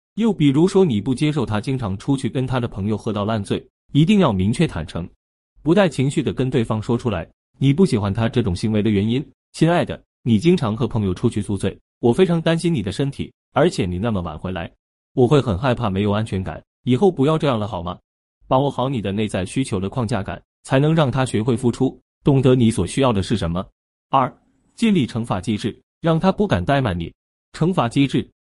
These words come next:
是为了让对方明白你不接受对方哪些行为，比如男生不接你的电话，你就可以跟男生说：“你不接我电话让我担心，害怕你出什么事情了，搞得我心情很不好。”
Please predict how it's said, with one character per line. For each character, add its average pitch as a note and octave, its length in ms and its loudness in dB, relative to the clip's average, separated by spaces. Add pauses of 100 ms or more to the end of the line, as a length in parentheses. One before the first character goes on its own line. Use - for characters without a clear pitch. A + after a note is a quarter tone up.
是 A3 180 2
为 G#3 120 4
了 D#3 100 2
让 D3+ 160 0
对 D3+ 140 0
方 D3+ 180 0
明 C3+ 160 0
白 C3 140 0
你 F2+ 120 -2
不 A#2 140 -6
接 A#2+ 140 2
受 A#2+ 160 0
对 B2+ 160 0
方 G#2 180 -2
哪 F2 160 -4
些 A2 140 -6
行 F#2 220 -6
为， E2 180 -6 (420)
比 C3+ 100 2
如 D3+ 180 4
男 D#3+ 160 2
生 F3 160 0
不 F#3 100 2
接 F#3 140 4
你 C3 160 0
的 F#2 80 -4
电 A#2 160 -2
话， A#2 240 -6 (220)
你 A2+ 160 2
就 E3 140 4
可 - 140 0
以 D3+ 80 2
跟 C#3 160 -2
男 B2+ 160 0
生 C3+ 140 -2
说 - 240 -2 (240)
：“你 C3+ 120 0
不 D#3+ 140 2
接 F3 100 4
我 C#3+ 140 0
电 C3 160 -4
话 C3+ 140 -2
让 G#2+ 140 -2
我 G2 80 -4
担 A2+ 180 -4
心， C#3+ 200 -6 (440)
害 F3+ 260 2
怕 F#3 140 0
你 F#3 160 0
出 D3 120 -4
什 B2+ 140 0
么 F#2+ 80 0
事 A#2+ 160 -2
情 G2 180 -4
了， E2 140 -12 (240)
搞 A2 220 0
得 C3+ 100 0
我 A#2+ 100 -2
心 C3 200 -2
情 B2 160 -4
很 G2 180 -6
不 F#2+ 100 -6
好。” F2+ 240 -10